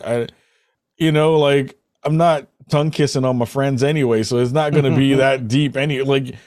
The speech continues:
Speaker 1: if you were sick, we're gonna get sick, and, like, I, I know my immune system is, is, is where it's at as a human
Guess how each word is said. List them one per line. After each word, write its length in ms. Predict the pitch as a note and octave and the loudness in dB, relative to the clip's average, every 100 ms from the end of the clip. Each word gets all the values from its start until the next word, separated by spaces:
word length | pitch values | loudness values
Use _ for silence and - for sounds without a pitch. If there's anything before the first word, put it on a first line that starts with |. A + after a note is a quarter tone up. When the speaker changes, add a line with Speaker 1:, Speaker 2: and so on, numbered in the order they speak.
| _ _ - | _ _ -4
Speaker 1:
if 140 | C#3+ | 0
you 100 | F3+ | 2
were 100 | A3+ | 4
sick, 320 | F#3 - A#3 E3+ | 2 2 0 0
we're 180 | D#3 | 0
gonna 200 | E3 F3 | 2 0
get 160 | D#3+ E3 | 0 -2
sick, 280 | - F#3 D#3+ | -2 -2 0
and, 320 | E3 D#3 D3 | -2 -2 -2
like, 220 | D3 C#3+ C3 | 0 0 0
I, 220 | C#3+ D#3 - _ _ - | 0 0 -2 _ _ -2
I 100 | D#3 | 0
know 200 | E3+ F#3+ | 2 2
my 180 | E3+ D#3+ | 4 2
immune 280 | D#3 D#3 | 2 0
system 320 | D3+ D3 C#3 C3 | 0 -2 0 0
is, 100 | B2 | -2
is, 240 | A#2 A#2+ A2+ | -2 -2 0
is 220 | A2 G2 | -2 0
where 200 | A2 A2 | 0 0
it's 120 | G2+ - | -2 -4
at 240 | A2 A2 - _ _ _ _ _ _ - | -4 -4 -10 _ _ _ _ _ _ -4
as 180 | A2+ G#2+ | -2 -2
a 40 | |
human 420 | A2 B2+ A#2+ A2 | -2 -2 0 -2